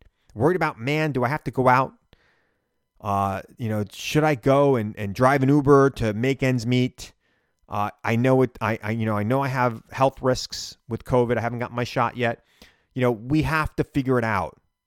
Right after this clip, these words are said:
so that these people don't have to put themselves in these awkward situations.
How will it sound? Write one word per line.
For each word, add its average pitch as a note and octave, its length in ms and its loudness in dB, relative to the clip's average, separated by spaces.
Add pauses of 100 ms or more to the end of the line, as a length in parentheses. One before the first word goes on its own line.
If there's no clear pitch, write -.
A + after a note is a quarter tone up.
(1040)
so - 160 -6
that A#2 180 0
these C3+ 200 0
people B2+ 220 -4
don't A#2+ 80 -2
have A#2 80 -10
to - 60 -14
put - 160 -4
themselves A2 340 -4
in G#2+ 60 -4
these F#2 120 -6
awkward G2 340 -4
situations. - 720 -14